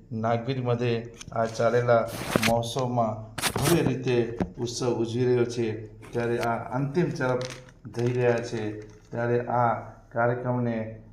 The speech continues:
જે લોકો વધુ વધુ જોડાઈ રહ્યા છે, આ પ્રસંગે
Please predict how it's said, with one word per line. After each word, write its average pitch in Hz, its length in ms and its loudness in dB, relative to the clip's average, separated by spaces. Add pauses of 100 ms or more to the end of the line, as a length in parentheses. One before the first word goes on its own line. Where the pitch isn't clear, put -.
(120)
જે 123 160 0
લોકો 120 340 2 (300)
વધુ 123 280 0
વધુ 123 340 0
જોડાઈ 113 300 0
રહ્યા 107 280 0
છે, 104 240 -6 (460)
આ 127 320 4
પ્રસંગે 127 640 -4